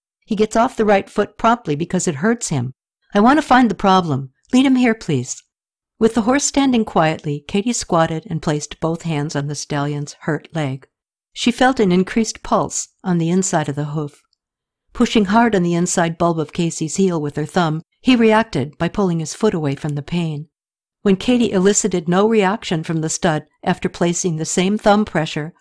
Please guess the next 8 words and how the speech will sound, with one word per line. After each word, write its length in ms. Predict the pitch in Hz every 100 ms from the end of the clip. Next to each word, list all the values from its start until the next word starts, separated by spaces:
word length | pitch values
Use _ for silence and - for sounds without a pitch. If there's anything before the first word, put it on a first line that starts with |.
| _
on 160 | 185
the 120 | 170 175
outside 460 | 220 - 151 143
heel, 300 | 139 143 139 - _
she 200 | - 214
nodded 380 | 202 202 165 143 _
in 140 | 165
satisfaction. 840 | - 151 143 - 143 143 - 139